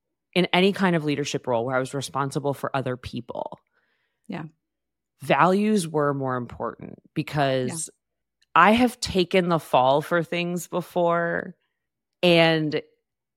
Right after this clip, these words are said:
Speaker 1: when I was earlier in my career, when I was trying to make it, and it's not that they were a big deal, I decided one day <laughs> that I wasn't gonna donate my reputation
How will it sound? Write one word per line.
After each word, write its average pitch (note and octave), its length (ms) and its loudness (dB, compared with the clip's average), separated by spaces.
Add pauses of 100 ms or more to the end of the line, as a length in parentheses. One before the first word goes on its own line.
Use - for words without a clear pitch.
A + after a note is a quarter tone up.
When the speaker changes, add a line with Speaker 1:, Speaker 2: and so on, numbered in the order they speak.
Speaker 1:
when F#3 180 2
I E3+ 120 6
was E3 280 -2 (100)
earlier E3+ 380 6
in D#3 60 0
my D3+ 120 2
career, C#3 840 -2
when D3 120 -4
I C#3 100 0
was C#3 100 -4
trying C#3 160 -4
to C#3 60 -2
make C3 220 -4
it, C3+ 120 2
and E3+ 100 -2
it's F3+ 120 -2
not A#3+ 120 0
that A3+ 120 0
they F3 120 2
were D3+ 160 2
a C#3+ 80 0
big C#3 380 -4
deal, B2 500 -4 (340)
I D3+ 580 4 (300)
decided D#3 1040 4
one C3+ 280 0
day C3 380 0 (200)
<laughs> - 220 -20
that C#3+ 600 4 (400)
I E3 140 4
wasn't D#3+ 580 0
gonna D3 640 -2 (200)
donate C3 720 -2 (460)
my C#3+ 280 -2
reputation B2+ 1120 -10